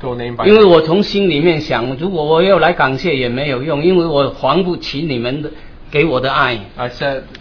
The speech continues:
Speaker 1: "Well, uh, there's really no point for me to do it because there's no way I could repay the love."
Speaker 2: 特别你们中间有许多弟兄姊妹在我生病的时候来接送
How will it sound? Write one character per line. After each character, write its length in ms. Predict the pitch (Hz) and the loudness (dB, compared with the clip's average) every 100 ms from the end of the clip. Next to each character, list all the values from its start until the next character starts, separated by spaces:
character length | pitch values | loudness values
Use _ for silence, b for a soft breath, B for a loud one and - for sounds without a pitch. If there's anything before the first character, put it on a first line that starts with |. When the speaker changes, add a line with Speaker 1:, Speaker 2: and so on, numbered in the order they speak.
| - 139 | -18 -10
Speaker 1:
"Well, 280 | 127 120 | -6 -6
uh, 260 | 117 127 131 | -10 -16 -14
there's 240 | 131 131 143 | -12 -12 -10
really 240 | 147 156 143 | -4 -4 -4
no 160 | 139 | -6
point 280 | 135 147 147 | -4 -6 -6
for 100 | 131 | -12
me 120 | 127 127 | -12 -12
to 80 | |
do 200 | 127 160 | -10 -6
it 140 | 165 160 | -6 -8
because 380 | 127 135 120 - | -10 -8 -8 -8
there's 180 | 123 - | -8 -8
no 160 | 143 143 | -8 -6
way 160 | 135 131 | -4 -6
I 100 | 120 | -8
could 180 | 135 | -12
repay 340 | 120 110 131 120 | -14 -14 -12 -10
the 80 | 110 | -10
love." 160 | 104 | -4
Speaker 2:
特 80 | 196 | -2
别 140 | 190 | 2
你 160 | 175 151 | 2 0
们 180 | 165 185 | 0 0
中 180 | 185 185 | 0 2
间 200 | 185 170 | 4 4
有 120 | 165 | 2
许 220 | - 139 | -2 -4
多 160 | 165 180 | -2 0
弟 140 | 175 | 0
兄 180 | 170 170 | 2 0
姊 140 | 147 | 0
妹 180 | 139 156 | -2 0
在 160 | 156 135 | 2 2
我 140 | 120 | 0
生 260 | - 190 190 | 0 0 2
病 180 | 175 | 0
的 140 | 135 123 | 0 -4
时 140 | - | -4
候 100 | 156 | -2
来 140 | 123 139 | -2 -2
接 240 | 175 - | -4 -6
送 320 | - 135 113 | -2 -2 -2